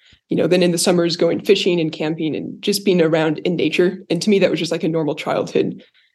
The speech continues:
you know, and even outside of Yellowstone, you know, just nature was always so close, even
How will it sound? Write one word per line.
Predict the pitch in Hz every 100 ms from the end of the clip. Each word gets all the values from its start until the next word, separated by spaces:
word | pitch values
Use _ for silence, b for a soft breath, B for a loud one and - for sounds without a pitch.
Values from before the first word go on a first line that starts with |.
| B _ -
you | 156
know, | -
and | 151 - - -
even | 196 202 196 180 - -
outside | 190 190 185 165
of | 156
Yellowstone, | 156 - - 160 160 - -
you | -
know, | 175 160
just | 170 165 -
nature | 190 196 202
was | -
always | 170 175
so | 170
close, | - 175 160 -
even | 156 151 180 -